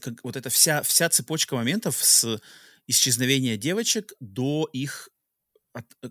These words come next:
как бы выписки из больницы дома. Вот, вот всё. Исчезновение, поиски, а, находка и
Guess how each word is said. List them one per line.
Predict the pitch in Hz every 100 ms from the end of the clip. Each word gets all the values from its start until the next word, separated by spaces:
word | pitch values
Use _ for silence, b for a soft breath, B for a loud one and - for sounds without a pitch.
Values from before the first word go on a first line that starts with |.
| _
как | 117
бы | 104
выписки | 107 143 139 - 123
из | 123 104
больницы | 117 110 117 - -
дома. | 95 92
Вот, | 92 -
вот | 104
всё. | - 107 -
Исчезновение, | 107 - 110 120 185 220 214
поиски, | - 143 175 165 - 180 - B B B B - -
а, | 104 104
находка | 107 104 156 165 - 165 165 -
и | 120 127 123